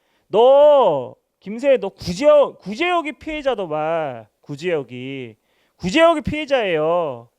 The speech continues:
구제혁이 피해자야. 칼라큐라가 피해자야. 알고 봤더니 가해자랑 피해자랑 뒤바뀌어 있는 겁니다. 전국진이 피해자야. 김세희 때문에.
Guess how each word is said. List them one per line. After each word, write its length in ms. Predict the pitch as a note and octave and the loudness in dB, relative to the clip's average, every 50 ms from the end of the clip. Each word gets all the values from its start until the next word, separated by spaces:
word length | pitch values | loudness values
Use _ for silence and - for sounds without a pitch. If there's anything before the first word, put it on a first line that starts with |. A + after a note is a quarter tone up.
| _ _ _ _ _ | _ _ _ _ _
구제혁이 440 | - F3+ G3+ G#3 C#4+ D4 C#4 A#3 A#3 | -14 -12 -6 -2 2 2 2 0 -2
피해자야. 880 | - - A#3+ A#3+ A#3+ G3+ F#3+ D#3+ D3 C3+ C#3+ D3+ D#3 C#3+ B2+ B2+ B2+ _ _ _ _ _ _ _ _ _ _ _ | -10 -10 -8 -8 -6 -6 -4 -4 -4 -4 -6 -6 -6 -8 -10 -12 -16 _ _ _ _ _ _ _ _ _ _ _
칼라큐라가 760 | - - D#4+ E4+ F4 F4 - - F4 D4+ D#4 D4+ C#4 C#4+ C4+ | -2 0 2 2 2 0 0 -4 -2 0 0 2 2 -2 -4
피해자야. 800 | C#4 - - - F4 D#4 D4 C4+ B3+ A#3 G3 F#3+ G3 G#3+ G#3+ G3+ | -4 -8 -12 -8 -4 -4 -4 -2 -2 -2 0 0 0 0 0 0
알고 260 | D#3 D#3 E3 G3 F#3+ | 0 0 -2 -2 -2
봤더니 800 | F#3 E3+ - - D#3+ D3+ C#3+ D#3 F3+ F#3+ F#3+ F3 D3 B2+ A2+ - _ _ _ _ _ _ - | -2 -2 -4 -4 -6 -6 -6 -8 -10 -8 -8 -10 -10 -12 -14 -18 _ _ _ _ _ _ -4
가해자랑 720 | - - G#3+ B3+ C#4+ D4 D4+ B3+ D4 D4 C#4+ C#4 C#4 C#4 | 0 2 4 4 4 4 4 2 2 2 2 0 -2 -6
피해자랑 540 | - D4+ D4 D4+ C4 C4+ C4 B3+ B3+ B3+ | -8 -8 -6 -2 0 0 0 0 0 -4
뒤바뀌어 400 | G#3+ G3+ G#3+ A#3+ C4+ C4+ C4+ C4 | -4 -2 0 2 0 2 2 -2
있는 180 | A3 G#3 G#3 G3 | -2 -2 -4 -6
겁니다. 760 | F#3 F3+ E3+ D#3+ D#3 F3+ G3 G3+ G3+ F#3+ E3+ C#3+ B2+ A2+ G#2+ _ _ _ _ _ _ - | -8 -8 -8 -4 -4 -2 0 0 0 0 0 -2 -4 -8 -14 _ _ _ _ _ _ -4
전국진이 600 | - B3 B3+ C4+ D4 D#4 - - D#4 D4+ D4+ A#3+ | 0 0 2 2 0 -4 -6 -6 -8 -8 -8 -10
피해자야. 920 | - C#4+ C#4 C#4 C#4+ A#3 B3+ A#3+ A3 G#3 G#3 A3 A#3 A#3 A3+ G#3 F3+ D3 | -10 -8 -6 -4 -2 0 2 2 2 2 2 2 2 2 2 0 -2 -2
김세희 420 | - - F#3 G3+ F#3+ B3 A#3+ A#3+ | -4 -8 -8 -8 -6 -6 -6 -4
때문에. 840 | - G#3 G3+ F#3+ F#3 F3+ F3 F3 F3+ F#3+ G3+ G3 F#3 E3 C#3+ A#2+ A#2 | -2 -2 -2 -2 -2 -2 -2 0 0 0 0 0 -2 -2 -6 -8 -12